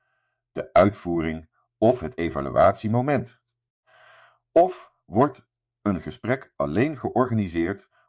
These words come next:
om een al genomen besluit te legitimeren? Betekenisvolle deelname vraagt meer dan aanwezigheid.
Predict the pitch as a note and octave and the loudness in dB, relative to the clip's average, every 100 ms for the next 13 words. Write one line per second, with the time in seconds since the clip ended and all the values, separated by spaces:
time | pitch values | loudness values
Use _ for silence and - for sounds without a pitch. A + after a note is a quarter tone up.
0 | _ F#2+ F#2 - D#2+ - - C#3 C3+ - | _ -4 -4 -6 -8 -4 0 2 0 -6
1 | D2+ F#2+ D3+ F#2 F2+ A#2+ D#2+ D#2 - A#2+ | -4 0 0 -2 -6 -10 -10 -10 -2 2
2 | G2+ - _ _ - C#2+ D#2+ - C#2 C#2 | 2 0 _ _ -8 -4 -4 -6 -10 -8
3 | F2 G#2 C2+ B1 A1 _ _ _ _ _ | -2 -2 -2 -8 -14 _ _ _ _ _
4 | _ _ _ - - _ _ _ _ _ | _ _ _ -20 -20 _ _ _ _ _
5 | _ _ _ - F2+ B2 C3+ A2+ F#2 - | _ _ _ -10 2 4 6 4 -2 -2
6 | F2 D#2+ F#2 A2 G#2 D#2+ D#2 - D2+ D#2+ | -4 -2 2 4 4 0 -2 -2 0 0
7 | E2 F2 D#2+ D2 C2+ E2+ B2 G2 C2+ B1 | 0 -8 -6 -6 -6 -4 -4 -6 -10 -10
8 | - | -12